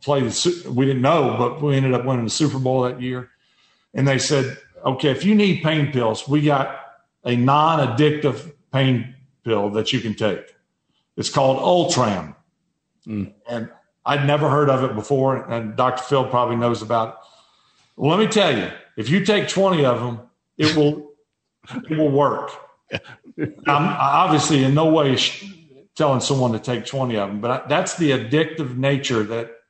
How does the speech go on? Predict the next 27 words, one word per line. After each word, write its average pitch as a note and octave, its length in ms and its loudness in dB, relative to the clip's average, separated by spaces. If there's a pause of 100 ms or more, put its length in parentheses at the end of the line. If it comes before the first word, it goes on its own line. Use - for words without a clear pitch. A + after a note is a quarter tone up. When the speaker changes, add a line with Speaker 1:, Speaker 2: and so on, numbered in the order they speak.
(180)
Speaker 1:
I C3+ 120 0
was B2+ 200 -2
going C3 240 -4
through. A#2+ 120 -2
I A#2+ 100 2
took, C3+ 320 -4 (260)
I, C3+ 80 0
I, - 540 -4
I - 20 -2
tried C#3+ 400 2
'em. G3 300 0 (1300)
It C3+ 160 0
didn't D#3+ 240 4
really, D#3 200 4
I C3 120 2
can't D3 260 0
say D3 240 2
it, B2+ 220 -2
it A2+ 140 -2
helped C#3+ 240 2
with C#3 140 0
pain C#3+ 280 0
or C3 80 -2
not, C#3+ 360 -2
but A#2+ 120 -6
I B2 140 0
was, B2 280 -4